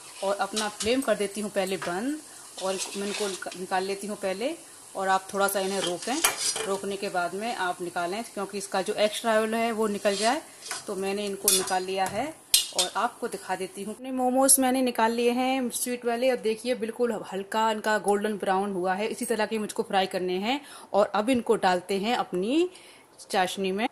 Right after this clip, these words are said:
और ये रहा हमारा sugar syrup और ये हल्का गुनगुना बना हुआ है। और अपने ये मोमोज मैं इसमें चाशनी में dip कर दूंगी पहले थोड़ी देर के लिए,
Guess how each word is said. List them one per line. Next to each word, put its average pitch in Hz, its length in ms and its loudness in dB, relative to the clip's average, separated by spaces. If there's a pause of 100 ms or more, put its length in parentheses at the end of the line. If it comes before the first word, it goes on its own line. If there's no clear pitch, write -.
(880)
और 196 220 8
ये 202 240 4
रहा 202 240 6
हमारा 196 500 4
sugar 196 360 2
syrup 196 640 2
और 196 220 4
ये 202 180 4
हल्का 185 320 4
गुनगुना 190 400 6
बना 190 240 8
हुआ 180 260 8
है। 240 260 6 (360)
और 196 140 8
अपने 220 300 6
ये 226 220 6
मोमोज 208 480 4
मैं 226 240 4
इसमें 220 200 -4
चाशनी 196 380 2
में 208 120 6
dip 208 280 8
कर 190 120 8
दूंगी 190 240 4
पहले 196 340 4
थोड़ी 190 240 0
देर 185 160 0
के 190 160 -2
लिए, 196 300 4